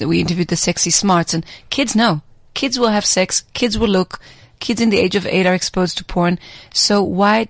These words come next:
don't we just understand sex is not going anywhere, and we can bring it to them in a real way, in a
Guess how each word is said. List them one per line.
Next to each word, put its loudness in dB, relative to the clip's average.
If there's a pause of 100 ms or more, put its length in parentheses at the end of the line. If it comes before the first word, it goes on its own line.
don't 0 (260)
we 2
just 0
understand 0
sex -2
is -2
not 2
going -4
anywhere, 4 (640)
and 2
we 4
can -2 (220)
bring 2
it 0 (160)
to 0
them 0 (380)
in 2
a 0 (180)
real 2
way, 0 (400)
in 2
a 0